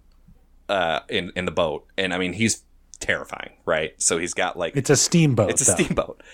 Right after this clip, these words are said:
Speaker 1: Uh, but it's all, it's all the same animation style as Steamboat Willie. Uh, but,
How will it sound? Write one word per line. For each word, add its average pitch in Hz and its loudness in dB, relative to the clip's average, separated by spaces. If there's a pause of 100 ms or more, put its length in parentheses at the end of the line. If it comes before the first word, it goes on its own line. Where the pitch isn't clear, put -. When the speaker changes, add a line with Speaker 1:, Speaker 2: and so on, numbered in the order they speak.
(260)
Speaker 1:
Uh, 113 2
but 147 2
it's 165 0
all, 220 6
it's 160 -4
all 190 6
the 180 0
same 127 2
animation 92 -2
style 78 0
as - -6
Steamboat 76 -2
Willie. 73 0 (440)
Uh, 82 2 (400)
but, 87 2